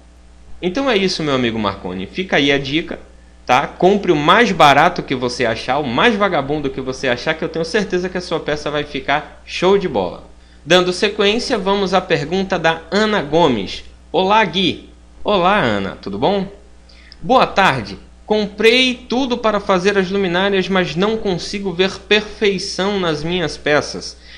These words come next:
Meu esposo diz que está bonito. Nas fotos até acho que ficou legal,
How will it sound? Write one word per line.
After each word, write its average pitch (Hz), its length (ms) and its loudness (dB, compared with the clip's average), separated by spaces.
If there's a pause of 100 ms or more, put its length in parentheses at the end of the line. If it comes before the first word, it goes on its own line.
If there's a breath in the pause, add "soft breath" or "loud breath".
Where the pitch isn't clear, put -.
(100)
Meu 156 180 6
esposo 185 520 -2
diz 160 280 -4
que - 120 -4
está 190 320 0
bonito. 202 500 -2 (460 loud breath)
Nas 151 400 0
fotos 214 680 -2
até 202 380 0
acho 196 400 0
que 208 140 -10
ficou 202 320 -4
legal, 117 500 0